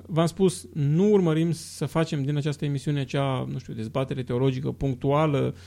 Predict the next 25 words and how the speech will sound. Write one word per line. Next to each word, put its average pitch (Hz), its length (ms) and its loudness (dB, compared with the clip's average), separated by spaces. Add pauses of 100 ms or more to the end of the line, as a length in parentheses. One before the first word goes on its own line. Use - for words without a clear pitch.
(160)
să - 120 -6
ne 143 220 2
transformăm 147 580 0
noi 151 300 2
în, 135 160 -2
uh, 139 380 -4
nu 135 80 0
știu, 131 180 -6
în 131 100 -4
analizatori 123 720 2
ai 123 320 -2 (100)
acestor 127 600 -4
culte 143 240 -4
eretice, 165 460 -4 (420)
ci - 100 -4
dorim 175 480 6
să - 240 -2
vă 156 120 2
deschidem 143 260 -2
dumneavoastră 147 380 0
apetitul 156 840 2
pentru 143 440 0
a 151 320 2
studia 139 500 -2
Scriptura 139 600 -2